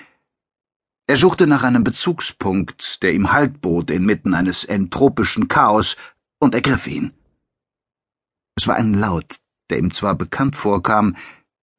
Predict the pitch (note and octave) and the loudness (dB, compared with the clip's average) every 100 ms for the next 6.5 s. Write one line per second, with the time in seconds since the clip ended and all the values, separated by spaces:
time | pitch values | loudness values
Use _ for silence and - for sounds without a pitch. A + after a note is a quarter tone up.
0 | G2+ G2+ - F2 F#2+ - C#3 A#2 G#2+ G2+ | 0 2 2 -2 -4 -2 0 0 -2 -4
1 | - F2+ - F#2+ - - C#2+ C2+ - - | -6 -6 -4 -4 -4 -6 -8 -10 -10 -12
2 | B1+ - - - _ _ _ _ _ _ | -12 -12 -16 -20 _ _ _ _ _ _
3 | _ _ _ F#2 - B2+ C3 A2+ G#2+ A2 | _ _ _ -8 2 4 4 4 0 2
4 | A#2+ G#2+ A2 F#2 B2+ B2+ - B2 F#2+ F2+ | 2 2 0 0 -2 -2 -2 0 0 -2
5 | - G2 G2 G2 F2+ F#2+ G2 E2 F#2+ F#2 | -2 -2 0 -2 -2 -2 -2 -4 -2 -2
6 | F#2 - C3 A#2+ A2+ | -2 4 4 4 0